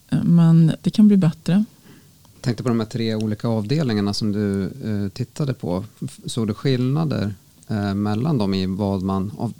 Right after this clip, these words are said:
Speaker 2: i vad de här olika nio uppfattningarna till exempel som de tryckte på, eller?
Speaker 1: Mm. Den delstudien som handlar om intervjuer av uppfattningar, då var syftet inte att, eh, ta reda på om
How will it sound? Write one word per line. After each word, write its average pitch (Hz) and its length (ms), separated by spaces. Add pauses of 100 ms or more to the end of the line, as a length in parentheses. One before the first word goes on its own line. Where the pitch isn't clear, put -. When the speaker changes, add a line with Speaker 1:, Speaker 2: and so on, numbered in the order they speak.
(180)
Speaker 2:
i 139 100
vad 117 260
de 101 200
här 95 220
olika 107 320
nio 101 300
uppfattningarna 107 580
till 95 140
exempel 95 420
som 92 220
de 92 200 (680)
tryckte - 440
på, 95 240
eller? 95 180 (180)
Speaker 1:
Mm. 196 420 (420)
Den 190 280
delstudien 165 680
som 165 160
handlar 160 260
om 160 120
intervjuer 160 680
av 160 180
uppfattningar, 175 760 (920)
då 170 120
var 170 140
syftet - 460
inte 175 420
att, - 340
eh, 165 180 (540)
ta 170 100
reda 156 320
på - 420 (100)
om 165 420